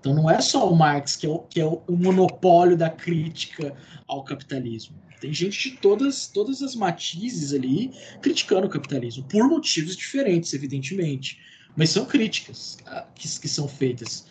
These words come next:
E que se a gente lê, realmente a gente, a gente concorda. Crítica de solução de um determinado mundo. Tem conservadores, por exemplo, o Roger Scruton, que vai fazer uma defesa do meio ambiente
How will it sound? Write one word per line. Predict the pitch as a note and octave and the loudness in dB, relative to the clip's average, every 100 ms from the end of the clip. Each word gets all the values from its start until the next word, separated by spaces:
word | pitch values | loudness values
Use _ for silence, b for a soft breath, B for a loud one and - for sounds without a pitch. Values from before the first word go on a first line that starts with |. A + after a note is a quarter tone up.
| b b b | b b b
E | |
que | C#3+ | -4
se | - | -2
a | D4 | 0
gente | A#3 - | 0 2
lê, | G3+ F#3 A#3+ | 4 4 4
realmente | C4+ G3+ A#3+ - | 0 -2 -2 0
a | |
gente, | E3 D3 C#3+ C#3+ - | 0 0 -2 -8 -6
a | |
gente | C#3+ C#3+ - | -4 -4 -4
concorda. | C#3+ C3+ C#3+ - A2 G#2+ A2 A2 - - | -6 -6 -8 -12 -14 -10 -10 -10 -14 0
Crítica | G3+ F#3+ - | 2 2 2
de | F3 | 2
solução | - F#3 E3+ - E3 E3 | 4 4 4 0 0 0
de | F#3 | 0
um | |
determinado | D#3+ D#3 D#3+ D#3 D3 G3+ | -2 -2 -2 0 0 0
mundo. | G3 F3 E3+ D#3+ E3+ B B - | 2 2 2 0 -2 B B -4
Tem | C4 | 0
conservadores, | F#3 F3 E3 D#3 E3 | 2 4 4 4 4
por | - | 4
exemplo, | E3 D3+ | 2 2
o | C#3+ | 0
Roger | D#3 D#3 | 0 0
Scruton, | D3 - G3+ A#3 D#3+ | -2 2 2 2 -2
que | |
vai | F3 | -2
fazer | G3+ G3+ | 0 2
uma | G#3 | 4
defesa | G3+ - G3 A3 | 4 6 4 4
do | B3+ | 0
meio | A#3+ | -4
ambiente | A#3+ C4 B3+ G3+ F#3 - - - | -4 -4 -2 -2 -4 -10 -12 -16